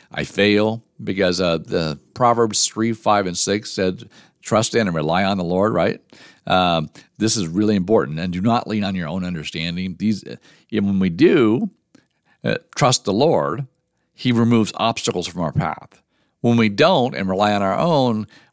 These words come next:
we tend to fail because we're being prideful. So that's me personally. I posted the other day, and I think I said it last week's show too, that, uh, it takes commitment to start something, whether it be a change in, in your lifestyle, whether it be drawing closer to God, or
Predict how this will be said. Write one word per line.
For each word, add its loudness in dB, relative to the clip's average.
we 0
tend -4
to -6
fail 0
because -4
we're -4
being -4
prideful. -6
So -4
that's 0
me 0
personally. -4
I 2
posted 0
the 2
other 4
day, 4
and 2
I -2
think -2
I 0
said 0
it -2
last 0
week's -6
show -2
too, -2
that, -8
uh, 2
it -6
takes 0
commitment -4
to -12
start 0
something, -4
whether 0
it 0
be 2
a -2
change 0
in, -10
in -12
your -10
lifestyle, 0
whether -2
it -4
be -4
drawing 0
closer -4
to -8
God, 2
or -8